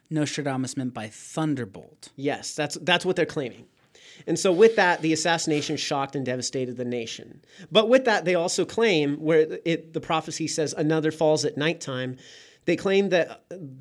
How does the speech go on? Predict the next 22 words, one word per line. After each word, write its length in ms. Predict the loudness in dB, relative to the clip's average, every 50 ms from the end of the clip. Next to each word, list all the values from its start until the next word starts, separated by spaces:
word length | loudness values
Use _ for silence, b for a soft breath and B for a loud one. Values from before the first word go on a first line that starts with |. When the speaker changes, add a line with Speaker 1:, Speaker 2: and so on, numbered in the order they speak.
| -10 -2
Speaker 2:
that 300 | 2 2 2 2 0 -2
part 200 | 0 0 2 2
of 60 | 0
the 60 | -2 -6
prophecy 500 | -6 -6 -8 -8 -8 -10 -10 -8 -8 -8
was 160 | -8 -8 -8
about 220 | -8 -8 -8 -8 -8
his 140 | -10 -12
brother, 480 | -8 -2 0 0 2 2 0 -4 -6 -8 _ -2
Bobby 360 | -2 0 2 2 2 0 -2
Kennedy, 520 | -2 -4 -12 -12 -12 -14 -16 -18 -20 -20 _ _ B B B B B
who 80 | -12 -4
Speaker 1:
Mm-hmm. 120 | 0 2 4
Speaker 2:
was 160 | 4 2 2
later 440 | 0 2 4 6 6 6 6 6 4
assassinated 680 | 4 0 -2 -6 -6 -6 -8 -8 -8 -8 -8 -8 -8 -4
just 300 | -2 -2 -2 -2 -2 -2
after 240 | -2 -2 -2 -4 -4
midnight 420 | -2 -2 -2 -2 -2 -4 -4 -6
on 140 | -6 -8 -6
June 200 | -2 -2 -2 -2
fifth, 500 | -2 -6 -12 -8 -6 -4 -4 -6 -8 -16